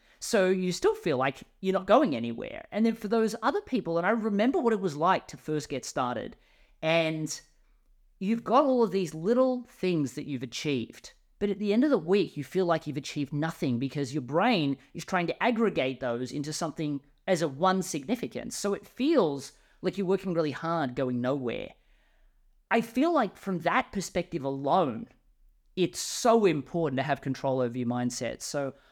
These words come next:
I, I, I guess I, and we're wa-, run-, running way over time here, but you just, you just opened up a can of worms. I apologize for that. But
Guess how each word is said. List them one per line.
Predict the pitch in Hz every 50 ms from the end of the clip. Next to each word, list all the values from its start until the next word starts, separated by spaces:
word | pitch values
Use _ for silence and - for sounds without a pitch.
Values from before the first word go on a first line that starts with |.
| _ -
I, | 208 233 226 233
I, | - 220 226 226
I | 214
guess | 196 180 247 285 -
I, | - - 196
and | 185 175 175 165 165 165 175 170 -
we're | 160 156 190 202
wa-, | 196 208 185 -
run-, | 175 165 151 151 151 143 151
running | 143 151 151 143 135 135 135
way | 156 175 175 156
over | 139 135
time | 131 - - 156 139 139
here, | 139 135 127 120
but | 117 131 127 - _ _ _
you | - 135 127
just, | 151 - - - _ _ _ _ _ _ _ _ _ _ _ _ _ _
you | - 143
just | 143 131 165 170 -
opened | 156 147 120 151 135
up | 139 - 139
a |
can | 131 - 143 123 123
of | 120
worms. | 120 127 120 117 117 117
I | 127 120
apologize | 139 - - 143 131 117 123 - 127 -
for | - -
that. | - - - - 147
But | 139 139 131 -